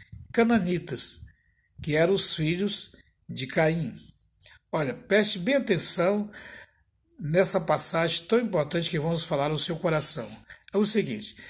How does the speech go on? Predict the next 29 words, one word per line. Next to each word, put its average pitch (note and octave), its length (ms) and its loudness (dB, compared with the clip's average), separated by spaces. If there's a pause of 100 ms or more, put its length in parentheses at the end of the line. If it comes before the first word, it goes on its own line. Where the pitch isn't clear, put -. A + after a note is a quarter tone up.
(420)
Deus G3+ 420 4
espera C#3+ 540 2
que C3 140 -8
o C3+ 80 -4
seu A3+ 320 8
povo D3+ 500 -2
mantenha-se F#3+ 1120 0
separado E3+ 560 2
do F3+ 140 -2
mal. B2+ 440 -6 (520)
O C#3+ 100 -6
apóstolo E3+ 520 2
Paulo, E3 320 0
referindo E3 540 0
sobre C3+ 360 -2
isso, F3+ 440 0 (400)
na C#3+ 140 -6
sua C3 560 0
segunda G3+ 460 0
carta, C#3 600 -6 (840)
capítulo F3+ 480 -2
seis D3+ 800 2 (320)
de C#3+ 80 -10
Coríntios, E3+ 800 -2
em C3+ 100 -10
versículo D3 500 -2
quatorze C#3 420 -4
e - 20 -6
dezoito, F#3 520 -2